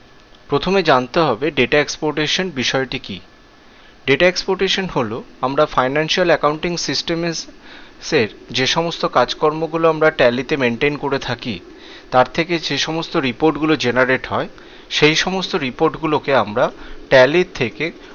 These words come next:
অন্য অ্যাপ্লিকেশনে transfer করতে পারি as a copy হিসেবে। তাতে লাভ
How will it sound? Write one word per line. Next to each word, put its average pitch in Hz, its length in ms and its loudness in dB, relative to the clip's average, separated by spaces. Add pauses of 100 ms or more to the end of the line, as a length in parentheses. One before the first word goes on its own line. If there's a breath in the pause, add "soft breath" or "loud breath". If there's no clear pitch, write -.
(140 loud breath)
অন্য 151 300 0
অ্যাপ্লিকেশনে 165 920 0 (420 loud breath)
transfer 131 480 4
করতে 147 300 -6
পারি 170 220 0 (120)
as 117 80 -2 (100)
a - 20 -6 (100)
copy 113 260 2 (100)
হিসেবে। - 340 -6 (1040 loud breath)
তাতে 156 240 4
লাভ 139 260 8